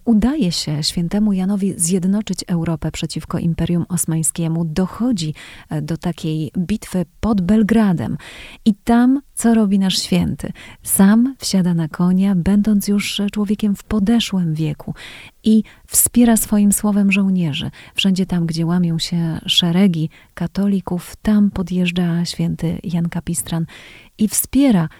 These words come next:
sam również biorąc w rękę oręż i walcząc z innowiercami. Jest przy tym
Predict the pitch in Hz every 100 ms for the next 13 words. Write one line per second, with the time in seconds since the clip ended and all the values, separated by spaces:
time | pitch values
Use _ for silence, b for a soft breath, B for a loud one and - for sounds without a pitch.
0 | b - - 208 240 240 196 214 196 185
1 | 175 - - - 202 190 180 170 175 170
2 | 175 - - 220 226 196 185 - - 180
3 | 180 202 196 175 175 - 175 - 196 175
4 | 170 170 165 - 165 165 - _ _ _
5 | _ _ _ - 190 214 - - 214 214
6 | 208